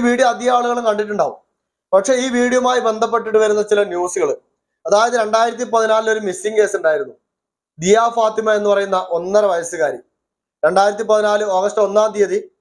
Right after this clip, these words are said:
കണ്ണൂർ ഇരിട്ടി കീഴ്പള്ളി എന്ന് പറയുന്ന സ്ഥലത്ത് സുഹൈൽ ഫാത്തിമ ദമ്പതികളുടെ രണ്ടാമത്തെ മകള്. ആ മിസ്സിംഗ് ആവുന്ന സമയത്ത് ആ കുട്ടിക്ക് പ്രായം ഒരു വയസ്സും അഞ്ചു മാസമാണ്. പക്ഷെ ഇപ്പൊ പറഞ്ഞു വരുന്നത് ഇതാണ് ദിയ ഫാത്തിമ എന്നാണ്.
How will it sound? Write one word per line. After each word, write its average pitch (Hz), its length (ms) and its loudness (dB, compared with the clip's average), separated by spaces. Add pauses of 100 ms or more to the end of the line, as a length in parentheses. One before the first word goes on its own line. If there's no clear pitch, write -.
(480)
കണ്ണൂർ 226 420 2
ഇരിട്ടി 220 240 -4 (100)
കീഴ്പള്ളി 233 400 0
എന്ന് 226 180 0
പറയുന്ന 214 220 0
സ്ഥലത്ത് 202 300 0 (600)
സുഹൈൽ 208 360 2
ഫാത്തിമ 208 440 2
ദമ്പതികളുടെ 190 500 0
രണ്ടാമത്തെ 196 500 -2
മകള്. 147 200 -6 (800)
ആ 180 40 6 (100)
മിസ്സിംഗ് 214 380 -2
ആവുന്ന 220 280 -2
സമയത്ത് 208 320 2 (100)
ആ 202 120 0
കുട്ടിക്ക് 202 340 -2
പ്രായം 185 320 2 (260)
ഒരു 190 200 4
വയസ്സും 180 360 -2 (140)
അഞ്ചു 175 260 -2 (100)
മാസമാണ്. 156 500 -2 (720)
പക്ഷെ 175 220 2
ഇപ്പൊ 214 140 0
പറഞ്ഞു 208 240 0
വരുന്നത് 202 260 -2 (420)
ഇതാണ് 202 380 2
ദിയ 190 160 2 (180)
ഫാത്തിമ 185 280 -2 (100)
എന്നാണ്. 156 260 -4